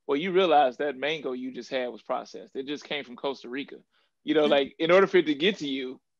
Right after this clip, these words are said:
Speaker 1: it wasn't just, <laughs> they didn't just pick it, put it in the box, and it's there. Like, there's a process that goes with that.
Speaker 2: Yeah.
Speaker 1: Um, you know, and, and I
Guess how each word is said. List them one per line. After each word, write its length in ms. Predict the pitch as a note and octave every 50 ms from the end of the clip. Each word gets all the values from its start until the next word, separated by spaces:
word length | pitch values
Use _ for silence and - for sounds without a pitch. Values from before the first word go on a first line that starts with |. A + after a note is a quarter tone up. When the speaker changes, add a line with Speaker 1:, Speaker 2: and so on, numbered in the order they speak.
| _ _ _
Speaker 1:
it 200 | C#3+ D3 D#3+ E3
wasn't 360 | E3+ F#3+ G3 F#3 E3+ F3 D#3
just, 300 | D3+ E3+ E3 D3+ - - - A#3
<laughs> 60 | A#3+
they 140 | D#4+ A#3 - - - - _ -
didn't 180 | G3 A3 A#3 F#3+
just 240 | F3+ - - - -
pick 240 | - G3 G3 -
it, 140 | E3 E3+ E3 - _
put 120 | - B3
it 40 | F#3+
in 80 | F3+ -
the 60 | B2+
box, 340 | - D#3+ D#3 D3+ C3+ - D3+
and 80 | D3+
it's 100 | C#3 B2
there. 240 | A2+ E3 E3 D3 C#3
Like, 180 | C#3 C#3 C3 C3
there's 200 | D#3 E3 D#3 D3+
a 60 | C3
process 520 | - - E3 F3 F#3+ F#3 - - C#3+ A#2+ -
that 140 | B2+ G#2
goes 220 | C3+ C3+ A#2+ A#2 A#2+
with 220 | C#3 E3+ G3+ F#3+ -
that. 160 | - - D2 - _ _ _ _ _
Speaker 2:
Yeah. 400 | A3 A3 G#3+ G#3 G3+ - C#3 C3+ C3
Speaker 1:
Um, 180 | C3+ A#2+ G#2+ - - - - _ _ _ _
you 120 | D3 D3+
know, 120 | D3+ D3 C#3+
and, 220 | C#3 C#3+ C#3+ D3
and 300 | - - - D3+ D3+ D3
I 220 | C#3+ B2 D#3 G3+